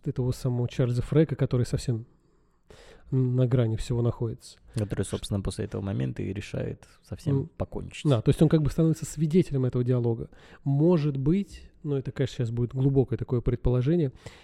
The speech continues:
Speaker 1: может быть, Линклейтер показывает нам эту сцену его глазами, что как раз он видит вот эту паранойю и бред.
Speaker 2: Чарльза Фрека?
Speaker 1: Да. Потому что
Speaker 2: Может быть,
Speaker 1: формально
Speaker 2: вполне.
Speaker 1: она началась именно когда он приехал. И когда он уехал, сцена закончилась.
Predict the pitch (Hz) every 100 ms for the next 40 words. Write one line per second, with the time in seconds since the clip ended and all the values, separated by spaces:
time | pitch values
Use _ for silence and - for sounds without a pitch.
0 | _ 135 143 151 147 - 143 135 151 165
1 | 143 - - 143 131 127 127 127 127 -
2 | - 147 139 143 160 131 139 170 123 127
3 | 117 113 - _ - - 127 131 127 214
4 | 165 151 135 131 127 127 123 113 127 123
5 | 127 123 120 120 110 - _ _ _ _
6 | _ _ _ _ - 107 101 - 127 135
7 | 117 117 127 110 101 _ _ _ _ -
8 | - 139 135 143 143 147 151 156 170 165
9 | 151 160 151 143 156 151 - 196 - 147
10 | 143 143 147 143 156 170 165 - 117 -
11 | - - - 143 127 143 139 131 127 226
12 | - 135 - - 143 123 139 - 131 -
13 | - _